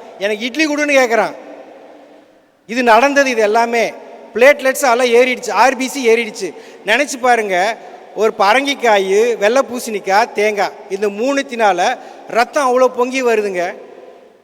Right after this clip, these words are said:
எதுலேயுமே ஊறாத ரத்தம் ஊறி இருக்கு. அப்போ தேங்காயோடைய பவர் என்னன்னு பார்த்துக்கோங்க.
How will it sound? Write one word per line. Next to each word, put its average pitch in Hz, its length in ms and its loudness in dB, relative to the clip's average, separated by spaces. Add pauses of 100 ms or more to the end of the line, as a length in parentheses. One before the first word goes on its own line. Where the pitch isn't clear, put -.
(280)
எதுலேயுமே 262 880 2
ஊறாத 254 600 2
ரத்தம் 254 360 0
ஊறி 262 180 -2
இருக்கு. 226 300 -6 (360)
அப்போ 202 260 -6
தேங்காயோடைய 254 540 0
பவர் 226 420 2
என்னன்னு 233 220 -2
பார்த்துக்கோங்க. 180 480 0